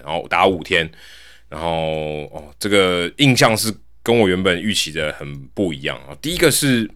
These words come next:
我播这个女子棒球，而且今年有中华队嘛，然后我们这一组 B 组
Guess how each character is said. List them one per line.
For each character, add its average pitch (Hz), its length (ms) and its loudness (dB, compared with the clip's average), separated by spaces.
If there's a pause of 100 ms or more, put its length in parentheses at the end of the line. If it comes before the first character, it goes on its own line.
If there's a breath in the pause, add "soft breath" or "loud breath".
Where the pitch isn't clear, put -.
我 82 160 -10
播 110 300 2
这 113 40 -2
个 113 80 4
女 95 140 0
子 85 100 -6
棒 87 200 -2
球， 82 160 -6
而 90 40 -2
且 90 240 2 (240)
今 - 140 -8
年 95 140 2
有 73 160 -4
中 87 200 -4
华 78 200 -6
队 78 160 -6
嘛， 58 100 -18
然 98 80 -16
后 92 60 -2
我 92 60 0
们 85 180 -6
这 110 140 2
一 107 100 6
组 78 340 -6
B 123 180 2
组 78 300 -8